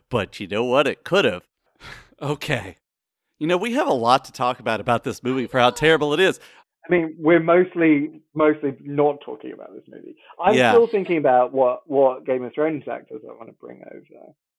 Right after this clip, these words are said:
Speaker 2: Um, I'm just, <laughs> you go. I'm gonna think about that.
Speaker 1: While you keep thinking about it, we're gonna come back to it. We'll come back to it.
Speaker 2: Okay, okay, okay.
Speaker 1: But the rest of the way that I have this, this going is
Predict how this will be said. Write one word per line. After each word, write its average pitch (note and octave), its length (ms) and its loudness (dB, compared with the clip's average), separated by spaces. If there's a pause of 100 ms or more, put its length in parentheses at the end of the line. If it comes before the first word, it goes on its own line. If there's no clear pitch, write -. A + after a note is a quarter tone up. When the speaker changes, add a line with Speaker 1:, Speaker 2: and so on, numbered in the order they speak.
(440)
Speaker 2:
Um, B2+ 180 -12 (260)
I'm D3 200 0
just, D#3+ 160 -4 (440)
<laughs> F#3 220 -2
you D#3 280 -2 (120)
go. E3+ 80 4 (480)
I'm C#3 120 -12
gonna - 220 -6
think A2+ 140 -14
about - 220 -16
that. - 100 -20 (460)
Speaker 1:
While C#3 360 4
you A3 140 -4
keep F#3 260 -10
thinking F#3+ 360 -4
about C3 180 0
it, A#2 60 -10
we're A2+ 80 -8
gonna D3 160 -2
come C3+ 160 -8
back B2+ 240 0
to G2+ 160 -8
it. E2+ 120 -16
We'll B2+ 120 -10
come G#3+ 160 -2
back E3+ 220 2
to - 80 -12
it. - 120 -10
Speaker 2:
Okay, - 140 -12
okay, - 160 -10 (100)
okay. - 100 -16 (680)
Speaker 1:
But F3 180 0
the F#3+ 100 2
rest G3+ 320 2
of E3 60 -10
the F3+ 80 0
way C3+ 540 2 (720)
that D3+ 160 4
I D#3 120 8
have D3+ 280 4
this, C#3+ 360 -4
this C3+ 200 -2
going A#2+ 640 2
is C#3 600 0